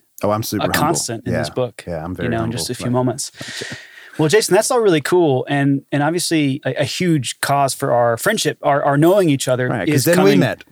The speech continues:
Speaker 1: Yeah.
Speaker 2: Yeah, and, and realizing, hey, this is a deep need in society at large, that this,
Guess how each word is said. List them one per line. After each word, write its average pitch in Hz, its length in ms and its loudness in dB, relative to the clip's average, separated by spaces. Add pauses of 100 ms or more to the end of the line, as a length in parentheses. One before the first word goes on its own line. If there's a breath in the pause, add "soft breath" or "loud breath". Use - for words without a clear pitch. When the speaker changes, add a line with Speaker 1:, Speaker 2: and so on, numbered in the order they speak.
Speaker 1:
Yeah. 104 160 -2 (120)
Speaker 2:
Yeah, 165 240 2
and, 135 160 0
and 135 140 0
realizing, 143 440 0
hey, 147 140 2
this 147 180 -2
is 165 120 -2
a 135 60 2
deep 135 240 -2
need 127 400 -2
in 139 140 0
society 123 580 -4
at 120 120 -4
large, 120 460 0
that - 120 -10
this, - 240 -6